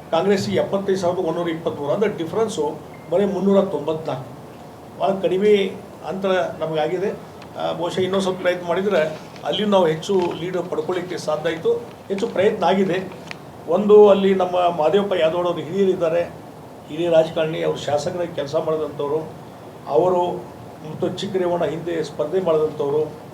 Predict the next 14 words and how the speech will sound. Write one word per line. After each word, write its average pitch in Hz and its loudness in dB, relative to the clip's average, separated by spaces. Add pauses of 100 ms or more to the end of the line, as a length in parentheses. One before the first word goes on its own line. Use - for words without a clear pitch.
(480)
ಮಲ್ಲಣ್ಣ 180 4
ಯಾದವ್ 165 4
ಇರ್ಬೋದು, 147 -2
ಪಿ 160 -10
ಎಫ್ 165 0
ಪಾಟೀಲ್ 165 2
ಇರ್ಬೋದು, 147 -2 (520)
ಡಾಕ್ಟರ್ 156 0
ಕೆ 160 -2
ವಿ 190 0
ಪಾಟೀಲ್ 165 2
ಇರ್ಬೋದು, 151 -4
ರಮೇಶ್ 151 -4
ದೇಶಪಾಂಡೆ 151 -2